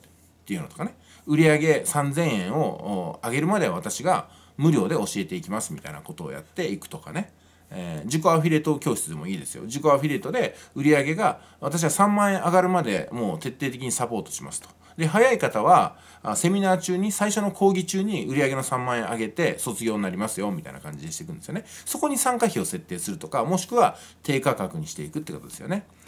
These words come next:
まあ、低価格っていうかね、無料か。あ、無料でやるのか、それとも会場費だけ五百円持ち寄りでとかね。えー、あとはなんかコーヒー代千円お持ちくださいみたいなね。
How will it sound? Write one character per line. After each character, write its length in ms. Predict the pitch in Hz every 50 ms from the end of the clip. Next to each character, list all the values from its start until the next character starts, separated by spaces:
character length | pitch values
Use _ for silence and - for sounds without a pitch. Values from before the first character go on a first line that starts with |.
| - -
ま 120 | - 117
あ、 20 | -
低 160 | - 143 135
価 120 | 139 131 113
格 120 | - -
っ 20 |
て 100 | - -
い 40 | 78
う 20 | -
か 80 | 107
ね、 80 | 139 143
無 140 | 120 127 143
料 160 | 117 92 69
か。 240 | - - - - - _ _ _ - - - - -
あ、 200 | - 123 117 110
無 140 | 107 127 151
料 240 | 151 147 117 101 117
で 260 | 185 233 190 110 90
や 120 | 92 101 104
る 60 | 196
の 140 | 180 160 160
か、 120 | - 165
そ 80 | 160 226
れ 60 | 202
と 60 | 220
も 80 | 165 160
会 220 | - 160 160 156
場 120 | 156 160
費 120 | 151 123 113
だ 100 | 107 107
け 100 | 101 90
五 140 | 85 104 104
百 240 | 107 104 101 -
円 120 | 107 95 87
持 100 | 87 87
ち 160 | 85 - -
寄 80 | 98 90
り 80 | 90 92
で 140 | 110 113
と 100 | 107 98
か 120 | - - 82
ね。 200 | 131 170 185 - - - - - - - -
え 200 | 101 101 98 98
ー、 40 |
あ 60 | 98 95
と 100 | - 95
は 120 | 90 85
な 100 | 85 85
ん 60 | 85
か 100 | 80 80
コ 160 | 80 - 147
ー 40 | 139
ヒ 120 | 131 135 127
ー 20 |
代 160 | 120 123 120
千 240 | 117 - 151 135 113
円 140 | 104 95 90
お 20 |
持 140 | 90 90 87
ち 80 | 85 -
く 80 | 90
だ 80 | 87 87
さ 160 | - 113 104
い 60 | 92
み 80 | 82 71
た 100 | - -
い 60 | 65
な 60 | -
ね。 180 | 98 135 147